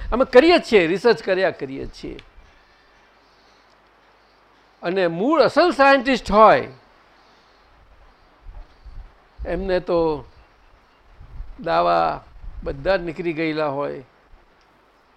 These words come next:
બધી જ જાતના દાવા નીકળી ગયેલા હોય, એવો તો બહુ ઓછા હોય. એટલે એને આ આઇન્સ્ટાઇન હતો આવા ભૌતિક વિજ્ઞાનમાં, મેટરમાં પણ, ત્યારે એ એકલો હતો.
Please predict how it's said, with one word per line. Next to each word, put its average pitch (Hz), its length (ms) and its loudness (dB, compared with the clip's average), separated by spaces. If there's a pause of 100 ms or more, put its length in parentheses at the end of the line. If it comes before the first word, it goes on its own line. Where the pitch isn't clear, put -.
(300)
બધી 165 280 -6
જ 196 60 -12
જાતના 185 360 0
દાવા 151 320 0
નીકળી 147 340 -8
ગયેલા 143 320 -8
હોય, 127 220 -8
એવો 151 260 -10
તો 160 100 -14
બહુ 160 240 -8
ઓછા 127 240 -8
હોય. 117 320 -12 (580)
એટલે 165 500 -8 (640)
એને 170 480 -6 (220)
આ 165 80 -6
આઇન્સ્ટાઇન 170 720 -2
હતો 143 240 -4
આવા 160 320 0 (540)
ભૌતિક 175 400 0
વિજ્ઞાનમાં, 240 920 4
મેટરમાં 226 640 8
પણ, 160 300 2 (280)
ત્યારે 175 360 -2
એ - 20 -4
એકલો 147 300 -6
હતો. 107 260 -10